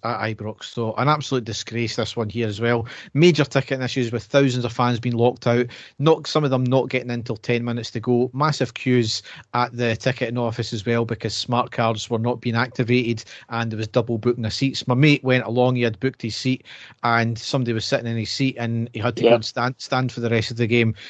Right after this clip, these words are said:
Speaker 1: which he wasn't too bothered about standing, but again, it's somebody, you know, a double booking a seat.
Speaker 2: Yeah.
Speaker 1: An email came days later from the club effectively putting the onus back on the fans. That is absolutely abysmal. It's time and time again, especially at the first game of the season, where there's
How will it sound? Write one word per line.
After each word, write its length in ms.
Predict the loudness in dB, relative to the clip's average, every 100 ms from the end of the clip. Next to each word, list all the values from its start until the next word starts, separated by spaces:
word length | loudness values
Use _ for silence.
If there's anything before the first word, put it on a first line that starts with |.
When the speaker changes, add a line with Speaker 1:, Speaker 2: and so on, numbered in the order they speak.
| -2
Speaker 1:
which 160 | 0 4
he 40 |
wasn't 260 | 4 4 2
too 120 | 2
bothered 300 | 4 4 4
about 240 | 2 -2 -2
standing, 500 | -2 0 0 -2 -2
but 160 | -4
again, 300 | -4 0 0
it's 140 | -2 -4
somebody, 340 | -4 -2 -6 -6
you 140 | -8
know, 180 | -4 -4 -6 -10
a 160 | -8
double 240 | -2 0 0
booking 240 | -2 -2
a 80 | -4
seat. 240 | 0 0
Speaker 2:
Yeah. 300 | 2 0 -2 -8 -16 -2
Speaker 1:
An 200 | -2 2
email 300 | 2 4 2
came 300 | 2 0 2
days 260 | 2 0
later 400 | 2 2 4 0 -2 -6
from 220 | -4 -2
the 60 | -2
club 320 | 2 0 0 -8
effectively 520 | -2 -2 0 -4 -4
putting 260 | -4 -4 -4
the 100 | -2
onus 320 | -2 -2 -2
back 280 | -2 0 -2
on 100 | -6
the 80 |
fans. 360 | -4 -2 -2 0
That 200 | 0 0
is 100 | -2 -4
absolutely 380 | -6 -6 -8
abysmal. 500 | -6 -6 -6 -6 -8 -10 -20 -18 -4
It's 220 | -2 -2
time 340 | -4 0 2 2
and 100 | 2
time 240 | 2 2
again, 300 | 2 2 2
especially 520 | 0 0 2 2 0
at 80 | -2
the 60 | -2
first 260 | -4 -4
game 200 | -2 -2
of 60 | -2
the 80 | -4
season, 460 | -4 -4 -2 -6 -6 -18 _
where 280 | 2 2 2
there's 200 | -4